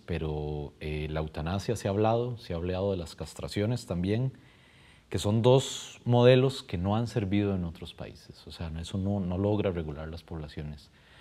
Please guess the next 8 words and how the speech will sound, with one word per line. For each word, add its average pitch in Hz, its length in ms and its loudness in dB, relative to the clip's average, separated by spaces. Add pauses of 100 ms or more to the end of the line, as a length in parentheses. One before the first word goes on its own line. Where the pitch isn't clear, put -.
(160)
Nosotros 107 420 0
habíamos 110 320 6
hecho 110 220 0
una 113 140 2
evaluación 98 560 0 (120)
con 78 200 -8
un 85 100 -6
programa 98 580 0